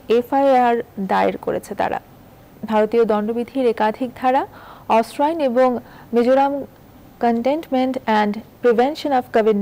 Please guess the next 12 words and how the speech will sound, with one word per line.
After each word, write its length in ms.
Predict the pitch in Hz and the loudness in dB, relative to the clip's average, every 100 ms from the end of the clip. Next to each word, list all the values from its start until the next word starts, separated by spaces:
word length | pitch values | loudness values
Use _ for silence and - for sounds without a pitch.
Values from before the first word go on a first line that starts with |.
| 202 | 0
nineteen 320 | 196 202 247 196 | 0 -2 -2 -2
Act 140 | 226 - 196 | -2 -6 -6
দুই 120 | 208 | -4
হাজার 360 | 208 196 208 196 - - | -2 0 2 0 -2 -6
বিশে 420 | 247 - 208 214 | -4 -2 0 0
মামলা 460 | 208 196 190 190 180 - - - - - - - | 2 0 2 2 2 -2 -14 -20 -20 -20 -8 0
রুজু 200 | 233 247 | 0 2
করা 220 | - - - | 0 -2 -2
হয়েছে। 280 | - - - - - - - - - - | -6 -6 -14 -16 -20 -20 -20 -20 -20 -4
এফআইআর-এ 520 | - 233 294 320 320 359 | 0 2 4 6 6 4
মিজোরাম 420 | 311 262 285 302 | 2 2 2 2
পুলিশ 280 | 294 285 285 | 2 2 2